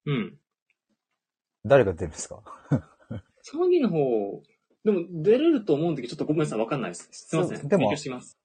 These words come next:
Speaker 2: あれっすよね。一般市民、参議院はそっか、党に、衆議院選挙って党に投票するんでしたっけ？
Speaker 1: えっと、
Speaker 2: うん。
Speaker 1: 小選挙区と比例代表っていうのがあって、
Speaker 2: はい、はい、はい。
Speaker 1: 小選挙区は人に入れます。
Speaker 2: なるほどね。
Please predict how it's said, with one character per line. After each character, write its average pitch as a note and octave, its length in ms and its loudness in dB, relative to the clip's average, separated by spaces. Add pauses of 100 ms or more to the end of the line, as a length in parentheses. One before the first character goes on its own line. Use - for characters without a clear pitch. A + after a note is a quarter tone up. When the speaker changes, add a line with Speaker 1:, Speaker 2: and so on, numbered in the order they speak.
(160)
Speaker 2:
あ B2 120 2
れ D3+ 100 4
っ - 20 0
す - 280 -8
よ F2 100 -4
ね。 C2 220 -14 (200)
一 A2+ 160 -8 (240)
般 G3 260 0
市 G3 200 -6
民、 A2+ 440 -6
参 A3 320 -2
議 A#3 100 0
院 G3 100 0
は A2+ 60 -2
そ A#2 100 -4
っ - 20 -16
か、 - 160 -6 (240)
党 F3+ 300 2
に、 D#2+ 200 -10 (680)
衆 A#3 340 0
議 B3 80 0
院 B3 180 2
選 B3+ 200 2
挙 D3 140 0
っ - 20 -4
て - 100 -2
党 F#3+ 240 4
に G2 160 -2
投 A2 180 0
票 G#2 140 -2
す - 120 -4
る G#2 60 -2
ん G2 40 0
で D#2+ 60 -6
し - 40 -18
た E2 80 -14
っ - 120 -18
け？ - 140 -20 (1000)
Speaker 1:
え F#3 60 -2
っ F3+ 120 -8
と、 D#3 400 0
Speaker 2:
う G3+ 60 -8
ん。 F3+ 80 -8
Speaker 1:
小 D#4+ 300 4
選 F4+ 200 2
挙 F4 140 2
区 F4 60 -12
と - 80 0
比 - 140 0
例 F#3 140 4
代 G3 200 0
表 G3 80 0
っ F#3 40 -2
て F#3+ 100 -6
い - 20 -2
う A#2 40 -4
の - 20 -4
が F2+ 60 -8
あ E2+ 40 -12
っ - 60 -20
て、 F#2 400 -6
Speaker 2:
は A2 100 -2
い、 F2+ 60 -4
は G2 80 -10
い、 E2+ 40 -10
は D#2+ 40 -12
い。 - 20 -16 (440)
Speaker 1:
小 D#4 220 0
選 D#4 160 -4
挙 D4+ 120 -2
区 - 80 0
は - 60 0
人 - 200 -2
に G3 60 2
入 F#3 80 0
れ E3+ 80 -2
ま D#3 140 -6
す。 - 180 -18 (440)
Speaker 2:
な A2+ 140 -2
る A#2+ 60 2
ほ A#2+ 100 0
ど A#2+ 100 2
ね。 C#3 200 -10